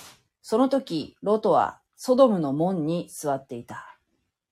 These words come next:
ロトは彼らを見て、立って迎え、地に伏して、言った。「我が主よ、どうぞしもべの家に立ち寄って足を洗い、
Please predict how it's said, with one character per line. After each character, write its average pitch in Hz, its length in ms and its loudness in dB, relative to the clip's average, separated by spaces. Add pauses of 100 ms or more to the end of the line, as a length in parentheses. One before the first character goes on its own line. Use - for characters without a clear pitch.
(560)
ロ 247 160 8
ト 226 140 4
は 160 360 6
彼 214 240 2
ら 139 140 2
を 113 40 -8
見 156 160 -4
て、 135 240 -8 (500)
立 220 40 2
っ 220 120 -4
て 139 120 -8
迎 120 260 -10
え、 - 240 -12 (520)
地 254 160 -2
に 202 120 0
伏 202 180 -8
し - 140 -8
て、 - 240 -12 (680)
言 175 100 -8
っ - 20 -20
た。 - 380 -4 (1600)
「我 233 120 10
が 214 140 4
主 190 180 -4
よ、 143 300 -2 (420)
ど 254 180 6
う 247 40 6
ぞ 208 160 2
し 214 160 -4
も 240 120 2
べ 254 120 6
の 240 140 2
家 226 200 0
に 190 80 -2
立 185 180 -8
ち 208 140 -10
寄 214 120 4
っ - 20 -8
て 147 420 -4 (140)
足 175 300 -4
を 165 120 0
洗 139 200 -2
い、 135 100 -10